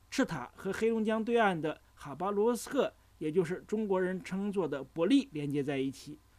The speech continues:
公路全长两千多公里。普京在当地还将参观正在建设之中的俄罗斯东方火箭发射场。位于阿穆尔州的东方火箭发射场离俄中边界不远。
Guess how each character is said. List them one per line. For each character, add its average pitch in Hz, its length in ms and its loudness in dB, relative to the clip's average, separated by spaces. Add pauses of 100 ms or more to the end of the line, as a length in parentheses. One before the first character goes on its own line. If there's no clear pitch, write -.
(240)
公 320 180 2
路 302 140 6
全 254 400 4
长 202 320 0 (240)
两 131 180 -6
千 196 200 0
多 196 120 8
公 170 220 -2
里。 135 160 -4 (680)
普 269 140 2
京 320 200 6
在 285 120 6
当 302 260 4
地 277 180 4
还 208 160 4
将 220 200 2
参 233 320 0
观 240 300 2
正 202 260 -2
在 196 300 2
建 - 240 2
设 185 100 0
之 180 200 0
中 185 240 -2
的 170 240 -4
俄 202 120 6
罗 254 160 4
斯 240 300 -4
东 262 180 2
方 208 200 2
火 143 200 -4
箭 170 220 0 (140)
发 175 120 2
射 156 200 -2
场。 123 240 -6 (540)
位 294 160 8
于 294 80 6
阿 254 260 4
穆 285 160 4
尔 147 160 4
州 220 240 4
的 190 300 0
东 269 180 2
方 233 220 2
火 147 200 -2
箭 180 300 2
发 214 180 0
射 185 160 -2
场 151 320 -6
离 175 260 2
俄 190 120 0
中 214 180 0
边 233 240 0
界 214 160 4
不 165 200 0
远。 131 200 0